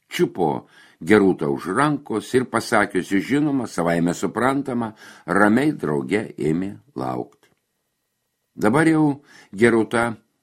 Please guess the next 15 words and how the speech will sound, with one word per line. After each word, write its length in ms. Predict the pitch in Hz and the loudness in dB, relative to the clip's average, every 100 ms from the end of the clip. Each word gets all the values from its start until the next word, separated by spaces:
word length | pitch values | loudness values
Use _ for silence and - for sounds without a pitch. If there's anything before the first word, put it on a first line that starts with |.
| - | -4
iš 460 | 98 - - - _ _ _ | -2 -2 -8 -18 _ _ _
nustebimo 800 | 95 104 - 98 85 98 98 90 - | 0 0 2 0 2 2 2 0 -2
atgavusi 800 | 87 78 85 80 76 - 67 | -4 -2 0 2 0 -4 -10
žadą 400 | 64 107 127 107 | -4 -2 -2 -4
atsargiai 420 | - - 69 69 80 | -6 -6 -6 -2 -4
pasiteiravo, 1040 | 73 71 - - 71 80 104 107 101 - | -4 -10 -10 -6 -2 0 0 0 -6 -8
kaip 240 | 139 - | -10 -10
čia 220 | - - 123 | -10 -8 -6
taip 320 | - 120 _ - - - | -6 -8 _ -20 -20 -10
viskas 760 | - 135 - - 113 - - - _ | -6 -4 -6 -8 -8 -10 -20 -20 _
savaime 680 | - 120 113 127 123 120 117 | -6 0 2 2 0 0 -4
suprantama. 1400 | - - - 139 117 60 50 _ - 65 62 57 60 - _ _ _ _ _ _ _ - | -6 -10 -4 -2 -2 -4 -8 _ -10 -8 -6 -8 -10 -14 _ _ _ _ _ _ _ 2
Mergina 460 | 98 95 85 104 | 4 6 6 2
nusijuokusi 720 | 131 120 80 76 - 90 - 101 | 0 -4 -4 -4 -4 -10 -10 -8
tarė: 420 | 123 113 87 62 | -4 -4 -4 -10